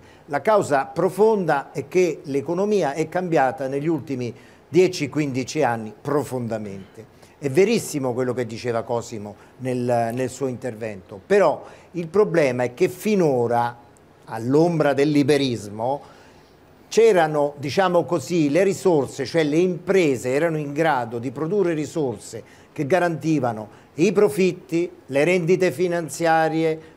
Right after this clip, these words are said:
pagare i lavoratori, pagare le tasse, pagare gli affitti, pagare materie prime, il, i fornitori, eccetera.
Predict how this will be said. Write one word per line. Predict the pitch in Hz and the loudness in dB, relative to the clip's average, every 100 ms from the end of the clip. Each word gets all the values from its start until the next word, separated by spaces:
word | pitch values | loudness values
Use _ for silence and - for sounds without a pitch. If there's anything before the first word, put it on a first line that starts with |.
| _ | _
pagare | 143 160 175 175 | 0 4 4 4
i | |
lavoratori, | 170 165 175 165 170 165 165 156 160 156 - - | 2 2 2 2 2 2 4 2 0 -4 -16 -2
pagare | 156 165 180 170 | 0 4 4 4
le | 175 170 | 0 2
tasse, | 165 156 - - 156 147 - - | 2 2 -2 -6 -4 -4 -8 -2
pagare | 160 170 180 170 | 2 4 4 4
gli | 175 | 2
affitti, | 170 - 156 151 - 156 160 - - - _ | 2 0 -2 -4 -6 -6 -6 -12 -20 -20 _
pagare | 175 170 151 156 160 | 0 4 4 4 2
materie | 147 156 160 | 2 0 0
prime, | 143 139 160 160 139 135 135 | 0 0 2 2 0 0 -2
il, | 127 123 - - | -4 -6 -12 -14
i | 165 | -10
fornitori, | 123 151 151 196 151 151 151 | -2 0 2 2 2 2 2
eccetera. | 127 - 113 95 - | -2 -6 -14 -16 -20